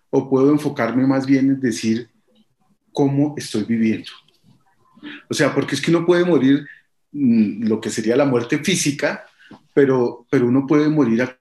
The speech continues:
cosas viejas. Y creo que eso es de lo más lindo que nos dejan estas situaciones complejas, y es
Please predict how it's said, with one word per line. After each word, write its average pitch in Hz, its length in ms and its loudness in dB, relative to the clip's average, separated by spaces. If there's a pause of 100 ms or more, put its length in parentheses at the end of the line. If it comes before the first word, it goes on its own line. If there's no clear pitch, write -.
cosas 139 220 -2
viejas. 175 680 -2 (260)
Y 131 120 -4
creo 131 220 0
que 160 240 -2
eso 160 200 0
es 151 60 -2
de 160 80 2
lo 151 100 2
más 123 220 0
lindo 151 300 -2
que 151 100 -2
nos 120 160 2
dejan 131 280 0
estas 139 220 -4
situaciones 110 540 -6
complejas, 113 680 -4
y 98 120 -4
es 110 300 -8